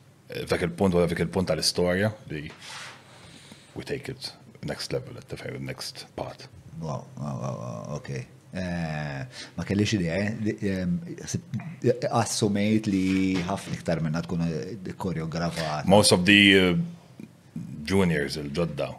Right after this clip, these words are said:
Speaker 2: Sewa.
Speaker 1: okay, eh, they plan a lot of stuff.
Speaker 2: Aha.
Speaker 1: 'Cause they, they're like, "Oh," I'm like, you know, "nibza, x'għan għamel, et cetera, et cetera", like, they're excited.
Speaker 2: Right.
Speaker 1: Imma,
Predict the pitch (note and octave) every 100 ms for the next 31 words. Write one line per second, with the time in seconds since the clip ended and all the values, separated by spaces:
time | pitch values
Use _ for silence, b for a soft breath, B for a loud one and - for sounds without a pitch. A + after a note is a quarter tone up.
0 | - - - F2 D#2 C#2+ F2 E2+ - -
1 | - C#3 - - - C#3 C3 B2+ - -
2 | - - - - - E2 C2+ D#2 - -
3 | - C2+ C#2+ C2+ C2 C2 C2 B1+ B1+ -
4 | - - - C2+ C2 B1+ - - C#2+ C#2
5 | C#2+ C#2 C#2+ E2+ D2 C#2+ D#2+ D#2 D#2 C#2+
6 | - D2+ D#2 D#2+ D2+ - C#2 C2 - E2
7 | D2 D#2+ D2+ D2 C#2 C#2 - F2 D#2+ E2
8 | D#2 - B F#2 D#2 - - F2+ F#2 F#2+
9 | F#2 F2+ F2